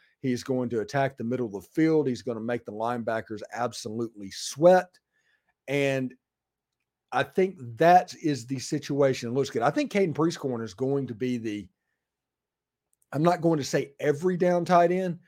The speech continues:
but he's going to be a huge part of this offense. And with the emergence of Hudson Wolf, I don't know if he is going to make it. He's been a health risk ever since he signed,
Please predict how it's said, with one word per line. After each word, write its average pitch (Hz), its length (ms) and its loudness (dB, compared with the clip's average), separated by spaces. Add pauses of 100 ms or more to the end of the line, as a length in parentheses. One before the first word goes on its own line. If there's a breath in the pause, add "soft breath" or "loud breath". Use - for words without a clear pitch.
(280 soft breath)
but 143 80 0
he's 135 160 0
going 170 280 0
to 147 60 -2
be 135 140 2
a 110 100 0 (260)
huge - 440 -6
part 139 240 4
of 110 60 -6
this 107 140 -8
offense. 101 640 -8 (1080)
And 131 520 -2
with 175 200 2
the 196 140 -2
emergence 160 520 0
of 135 100 -4
Hudson 139 540 -2
Wolf, 156 500 -2 (1300)
I 135 80 -2
don't 147 160 0
know 143 280 4
if 131 200 0
he 139 180 -4
is 127 200 -4
going 127 300 -2
to 117 120 -10
make 131 400 -2
it. 131 80 -2
He's 120 220 -6
been 123 180 -4
a 110 220 -4
health 147 320 0
risk 147 340 2
ever 135 240 -2
since 117 260 -12
he 107 80 -12
signed, 98 520 -8